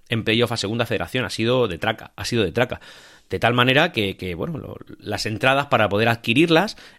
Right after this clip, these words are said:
no se podía adquirir hasta el jueves antes del partido, es decir, tan solo setenta y dos horas antes del partido, de, de, de la disputa del encuentro.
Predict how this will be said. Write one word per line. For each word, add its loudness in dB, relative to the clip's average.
no 2
se 4
podía 2
adquirir -4
hasta -4
el -2
jueves 2
antes 2
del 0
partido, 2
es -2
decir, -2
tan 0
solo 4
setenta 0
y 4
dos 2
horas 2
antes 2
del 0
partido, 0
de, -4
de, -8
de -10
la -4
disputa 2
del 0
encuentro. -4